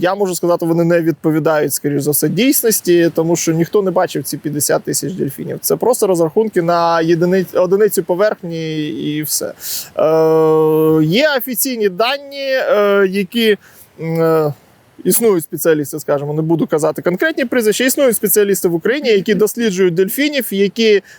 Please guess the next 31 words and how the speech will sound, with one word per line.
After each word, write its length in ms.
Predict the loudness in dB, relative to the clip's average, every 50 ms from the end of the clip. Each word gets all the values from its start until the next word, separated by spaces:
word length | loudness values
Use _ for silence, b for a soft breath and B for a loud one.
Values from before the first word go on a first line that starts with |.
| B _
проводять 500 | -2 0 2 2 4 4 4 2 0 0
моніторинг, 760 | -2 -2 0 0 0 2 2 4 4 4 2 0 -2 -6 -6 _ 0
е, 500 | 2 2 2 2 2 2 2 2 2 0
с-, 600 | 0 -2 -4 -2 0 2 2 4 4 2 2 2 0
і 80 | 0 0
підраховують 680 | 0 0 2 2 0 2 2 2 2 4 2 0 -2 -2 _
кількість 400 | -6 -6 -4 -4 -6 -6 -2 -2
дельфінів. 420 | -2 -2 -2 -4 -6 -6 -6 -8 -10 -8 -6
І 320 | -4 -2 2 2 2 2 B B B B B
офіційна 560 | -4 -4 -2 -2 -2 0 0 0 2 2 0
кількість 460 | 2 2 2 2 2 2 2 0 2
дельфінів, 500 | 2 0 0 0 -2 0 0 0 2 2 2
яка 320 | 0 0 0 0 0 0
загибла, 680 | 0 0 0 2 4 4 4 4 2 0 0 0 2 0
е, 800 | -2 -2 -2 -2 0 0 2 2 2 2 2 0 0 0 0 -2 -2
за 440 | -4 -2 0 2 2 2 2 2
минулий 400 | 2 0 0 2 4 4 4 4
рік, 180 | 4 2 -2 -2 -2
вона 440 | -2 -2 0 0 -2 -2 -2 -4 -6 B B B B B B _
більше, 500 | 2 4 4 4 2 0 0 0 0 2
ніж 220 | 2 0 0 0
норма, 440 | 2 2 2 2 2 2 0 0 2 2
але 240 | 2 2 2 2 0
не 160 | 0 -2 -2
набагато 480 | -2 -2 -2 -2 -4 -4 -6 -8 -10
більше. 380 | -12 -10 -10 -12 -12 -12 -16 -18 -18 -20
Тобто, 340 | -20 -20 -16 _ -4 0 0
якщо 220 | 0 2 2 0 0
б 40 | -2 -8 _ -6
саме 460 | -4 -2 0 0 0 0 0 2 2
рахувати 600 | 2 0 0 -2 0 0 0 0 0 -2 -2 -4